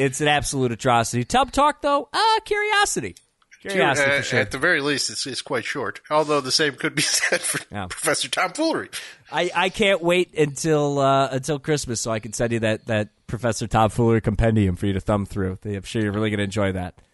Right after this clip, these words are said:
Speaker 2: Oh, Jesus Christ.
Speaker 1: <laughs>
Speaker 2: I wanna know what this signature medal is. I've, I've seen some steampunk stuff. I've never heard of a signature medal.
Speaker 1: I, I have never heard of the, of the steampunk medallion myself. That, that
Speaker 2: It
Speaker 1: seems to be a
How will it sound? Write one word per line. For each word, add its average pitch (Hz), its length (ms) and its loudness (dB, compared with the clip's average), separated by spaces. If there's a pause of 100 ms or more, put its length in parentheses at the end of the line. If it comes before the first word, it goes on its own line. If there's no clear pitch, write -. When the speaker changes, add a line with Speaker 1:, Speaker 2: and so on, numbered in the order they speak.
(140)
Speaker 2:
Oh, 107 340 -10 (120)
Jesus 98 400 -12
Christ. - 380 -12 (680)
Speaker 1:
<laughs> - 600 0
Speaker 2:
I 156 200 0
wanna 208 260 2
know 165 100 0
what 151 180 0
this 135 160 2
signature 123 500 -2
medal 110 320 -8
is. 107 100 -6
I've, 147 300 -2
I've 151 300 -2
seen 135 220 -2
some - 120 -10
steampunk 113 600 -4
stuff. 120 200 -4
I've 139 120 2
never 135 140 0
heard 123 120 -2
of 107 120 -8
a 107 80 -6
signature 139 720 0
medal. 143 300 0
Speaker 1:
I, 180 280 6
I 170 120 4
have 180 140 2
never 180 280 4
heard 165 120 2
of 147 60 0
the, 139 260 4
of 131 60 2
the 127 60 2
steampunk 123 440 2
medallion 113 440 4
myself. 101 440 2
That, 107 200 2
that 117 80 4
Speaker 2:
It 113 100 0
Speaker 1:
seems 107 280 0
to - 80 -8
be 101 300 2
a 101 240 -4